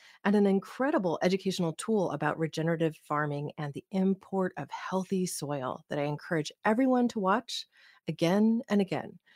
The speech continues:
And for those of you who may remember the interview I hosted with John Rulak, who is the executive producer of Kiss the Ground, you can always dive back into that episode to learn more too.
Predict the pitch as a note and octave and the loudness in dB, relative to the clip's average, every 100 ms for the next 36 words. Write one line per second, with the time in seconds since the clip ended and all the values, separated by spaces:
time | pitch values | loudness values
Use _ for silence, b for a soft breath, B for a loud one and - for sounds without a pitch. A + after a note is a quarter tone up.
0 | b b b _ E3 D#3 E3 F3+ F#3 G3 | b b b _ -2 2 4 4 4 2
1 | G3 F#3+ F#3 F3+ D#3 - D#3 D#3+ F#3 F#3+ | 4 4 2 0 -2 -2 0 2 4 4
2 | F#3 F3 D#3+ D3+ D#3+ - E3+ D#3+ - F3+ | 4 2 2 0 0 -4 -6 -4 0 0
3 | F3 E3 D#3+ D#3 E3+ - D#3+ D#3+ - E3 | 2 2 0 0 -4 -4 -4 -4 -4 -2
4 | E3 E3 D#3 D3+ D3 G#3 B3 - F3 D#3+ | 0 0 0 0 -2 -2 -4 -6 -4 -2
5 | D3+ D#3+ - E3 E3 D#3 E3 D#3+ E3+ - | -2 -6 -6 -4 -2 -2 -2 -2 -4 -2
6 | D#3+ D#3+ D#3+ G3+ G#3 - G3 - A3 A3 | -4 -2 0 2 2 0 -2 -2 -4 -2
7 | A3+ A#3 C4 - _ B B B B - | 2 2 2 -4 _ B B B B -2
8 | G#3 G3+ G3+ F3+ E3+ D#3+ D#3 D#3 - D#3 | 6 8 10 8 6 4 2 -2 -2 -4
9 | D3 C#3+ C#3+ - D3 D3+ C3+ D3 C#3+ C3+ | -2 -4 -6 -8 -8 -6 -6 -6 -4 -4
10 | C3+ C3+ - C3+ | -8 -8 -6 -6